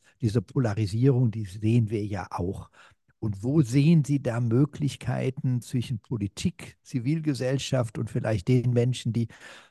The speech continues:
sehr politikverdrossen oder sogar politikfeindlich geworden sind oder politikerfeindlich geworden sind, dort Brücken zu schlagen? Ist das noch möglich? Sehen Sie da? Oder ist das etwas, wo Sie sagen würden, da müssen wir halt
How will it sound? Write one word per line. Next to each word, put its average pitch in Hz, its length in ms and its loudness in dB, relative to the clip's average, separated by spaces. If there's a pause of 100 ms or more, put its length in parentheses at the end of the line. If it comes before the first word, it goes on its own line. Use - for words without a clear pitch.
(160)
sehr 131 160 4
politikverdrossen 131 1000 2
oder 110 160 2
sogar 107 500 -2 (340)
politikfeindlich - 1040 0
geworden 101 460 0
sind 123 160 2
oder 101 160 -2
politikerfeindlich 104 1040 -2
geworden 113 400 0
sind, 127 240 4 (340)
dort 123 200 8
Brücken 117 320 4
zu 113 140 -4
schlagen? - 600 -10
Ist - 180 -10
das 120 180 -2
noch 127 200 2
möglich? 143 680 0
Sehen 131 360 4
Sie 131 160 0
da? 127 340 0 (300)
Oder 120 440 4
ist - 220 -4
das 120 160 4
etwas, 117 400 0
wo 110 80 2
Sie 110 100 0
sagen 104 400 -2
würden, 107 220 2
da 104 100 2
müssen 110 380 0
wir 92 140 -2
halt 107 200 -6